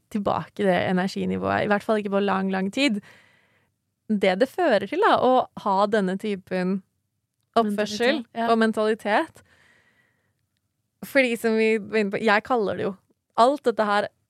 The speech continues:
Speaker 1: alle de ti punktene kan oppsummeres i liksom selvutslettende oppførsel,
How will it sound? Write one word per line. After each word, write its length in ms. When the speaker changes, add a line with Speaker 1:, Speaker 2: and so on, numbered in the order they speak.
Speaker 1:
alle 200
de 140
ti 140
punktene 320
kan 120
oppsummeres 760
i 160
liksom 300
selvutslettende 1200
oppførsel, 680